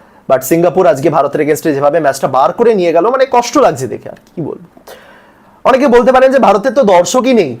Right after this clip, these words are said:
হুম, ভারতের হোম ম্যাচ দর্শকই নেই। ঠিক আছে, একদম পারফেক্ট, ভারতীয় ফুটবলারদের জন্য এটাই জবাব দেওয়া উচিত, কাউকে আসতে হবে না মাঠে। কি হবে এই পারফরমেন্স দেখার জন্য লোকে কেন আসবে? এই পারফরমেন্স লোকে টাকা খরচা করে দেখবেও না।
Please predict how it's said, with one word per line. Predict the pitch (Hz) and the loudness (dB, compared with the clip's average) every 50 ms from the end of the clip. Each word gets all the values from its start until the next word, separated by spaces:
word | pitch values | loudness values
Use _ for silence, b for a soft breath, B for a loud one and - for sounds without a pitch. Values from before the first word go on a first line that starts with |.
| - - | -14 -14
হুম, | 277 185 143 123 127 | -10 -8 -6 -2 0
ভারতের | 143 147 160 - 208 208 190 156 151 | 0 0 0 2 2 2 2 2 0
হোম | 160 180 190 185 175 160 147 139 | 0 -2 -2 -4 -6 -6 -6 -2
ম্যাচ | 170 170 170 170 170 151 151 | 2 2 2 2 2 0 -2
দর্শকই | 151 147 - 254 240 208 160 | 0 0 0 -2 -2 -2 -2
নেই। | 143 127 123 B B B B B B B | -4 -6 -8 B B B B B B B
ঠিক | - 339 330 233 | -2 0 2 0
আছে, | 180 - 208 196 | 0 0 0 0
একদম | 208 254 247 - | 0 0 0 2
পারফেক্ট, | 202 214 220 - 196 143 - - - 143 | 2 2 2 2 -2 -4 -4 -6 -6 -4
ভারতীয় | 139 147 - - 247 247 - | -4 -4 -2 -2 -4 -2 0
ফুটবলারদের | 208 196 147 165 214 214 233 202 226 247 196 | 0 0 0 2 2 2 2 2 0 -2 0
জন্য | 254 254 226 175 | 0 0 0 2
এটাই | - 226 233 165 | 0 0 0 0
জবাব | 175 156 160 156 151 123 - 143 | 0 0 0 0 -2 -6 -6 -2
দেওয়া | 143 127 123 117 | 0 0 0 -2
উচিত, | 117 - - - _ _ _ _ - - - _ - - - _ - 220 | -4 -8 -16 -20 _ _ _ _ -14 -14 -14 _ -20 -20 -16 _ 0 2
কাউকে | 214 240 240 294 214 190 | 2 2 2 0 -2 -2
আসতে | - - 269 | -2 -2 -2
হবে | 226 180 151 | 0 0 -2
না | 135 | -4
মাঠে। | 117 101 - - - - _ b b b b b b b b b - | -6 -8 -10 -12 -20 -20 _ b b b b b b b b b -2
কি | 381 339 - | 0 2 4
হবে | - 185 180 175 | 2 2 2 0
এই | 202 | 0
পারফরমেন্স | - 220 185 - - 233 220 196 | 0 0 0 0 2 0 0 0
দেখার | 214 208 226 190 | 0 0 -2 0
জন্য | 233 226 220 208 | 0 0 0 0
লোকে | 190 220 208 208 | 0 -2 -2 -2
কেন | 208 226 240 214 143 117 | -2 0 0 0 -2 -2
আসবে? | - - - - - b b b b | -4 -8 -18 -20 -20 b b b b
এই | b 226 - 240 | b 0 2 4
পারফরমেন্স | 226 214 220 262 262 254 254 247 233 | 2 2 2 2 0 2 2 0 0
লোকে | 208 262 262 262 262 247 254 - - _ _ _ - | 2 4 4 4 4 4 2 -4 -18 _ _ _ -2
টাকা | 185 165 - 247 - | 0 0 0 -2 -2
খরচা | - 220 208 - 262 226 | -2 -2 -2 -2 -2 0
করে | 247 226 175 190 | 0 0 2 0
দেখবেও | 202 202 208 254 208 139 113 | 0 2 2 2 0 0 -2
না। | 90 | -8